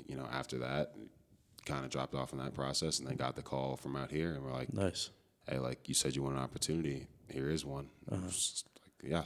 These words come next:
Speaker 1: let's go."
Speaker 2: So how, how did, I guess, I would assume Peter got in touch with you, right? Is that how it went?
Speaker 1: Yeah.
Speaker 2: Yeah.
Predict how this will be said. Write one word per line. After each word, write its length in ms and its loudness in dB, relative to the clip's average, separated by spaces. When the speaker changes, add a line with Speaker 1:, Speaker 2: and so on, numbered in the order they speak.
Speaker 1:
let's 140 0
go." 280 4
Speaker 2:
So 480 12
how, 460 10
how 200 10
did, 420 10
I 140 2
guess, 240 8
I 100 10
would 100 12
assume 280 8
Peter 400 6
got 260 8
in 80 2
touch 280 4
with 180 2
you, 140 4
right? 320 8
Is 160 0
that 240 4
how 180 6
it 60 4
went? 280 6
Speaker 1:
Yeah. 360 8
Speaker 2:
Yeah. 220 8